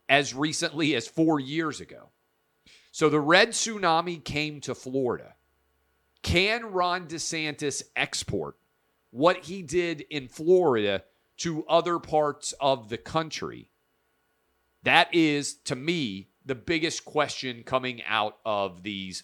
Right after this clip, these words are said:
midterms. Uh, also,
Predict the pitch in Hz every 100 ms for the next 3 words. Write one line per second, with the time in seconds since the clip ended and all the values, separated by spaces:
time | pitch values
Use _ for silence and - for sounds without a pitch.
0 | _ 120 127 107 78 60 55 - _ _
1 | _ _ _ _ - - 147 135 120 170
2 | 175 185 - 67